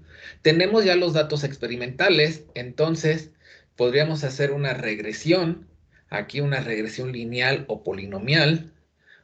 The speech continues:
una regresión lineal múltiple o bien una regresión no lineal. En nuestro caso, pues vamos a hacer una regresión no lineal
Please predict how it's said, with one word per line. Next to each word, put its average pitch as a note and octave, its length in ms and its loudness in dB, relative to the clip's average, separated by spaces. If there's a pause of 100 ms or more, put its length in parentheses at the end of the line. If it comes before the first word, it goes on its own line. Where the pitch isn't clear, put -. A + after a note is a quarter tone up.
(180)
una D3 280 6
regresión A#2+ 600 -2
lineal A#2 340 0
múltiple E3+ 800 2
o A#2 180 -4
bien C#3+ 400 0 (100)
una B2+ 260 -2
regresión G#2+ 600 -2
no G#2 80 -4
lineal. C3+ 500 2
En A2 140 -8
nuestro B2+ 280 -8
caso, C#3+ 320 0
pues F#2+ 180 -6
vamos A2+ 280 -6
a C3+ 60 -2
hacer B2 240 0
una B2 180 -2
regresión G2 540 -4
no D3 100 6
lineal D3+ 580 4